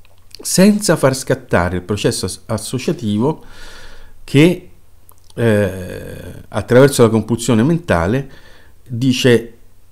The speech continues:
"Siccome ho freddo devo coprirmi subito e devo cercare una,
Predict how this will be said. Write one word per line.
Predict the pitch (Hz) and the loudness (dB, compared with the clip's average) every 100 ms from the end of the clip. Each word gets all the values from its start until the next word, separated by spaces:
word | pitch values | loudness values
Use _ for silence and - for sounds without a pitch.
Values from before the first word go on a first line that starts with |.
| - - - - - - | -20 -20 -20 -20 -20 -20
"Siccome | - - 123 - 139 131 | -8 -6 -2 2 4 4
ho | |
freddo | 139 - 143 165 156 135 131 - | 2 0 2 2 2 2 2 0
devo | 113 123 135 123 117 - - - | 0 2 4 4 2 0 -18 -6
coprirmi | 117 110 110 101 98 | -4 0 2 2 0
subito | 92 87 76 65 85 85 92 - - | -2 -4 -8 -8 -12 -12 -12 -18 -20
e | - 107 | -12 -2
devo | 107 135 123 | 4 4 4
cercare | - 107 - 120 120 110 101 - - | 0 -2 2 4 4 4 0 -4 -12
una, | 104 98 95 90 85 87 | -6 -2 -2 -2 -4 -10